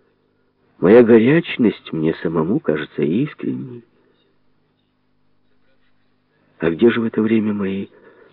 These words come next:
сомнения, смятения? Что же это? Человек с двумя сознаниями? Или это два разных человека, и у каждого свое, не схожее со вторым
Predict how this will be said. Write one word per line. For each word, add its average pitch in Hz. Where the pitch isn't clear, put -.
сомнения, 85
смятения? 92
Что -
же 92
это? 80
Человек 92
с 78
двумя 95
сознаниями? 98
Или 82
это 87
два 95
разных 101
человека, 78
и 78
у 85
каждого 95
свое, 95
не 95
схожее 92
со -
вторым 101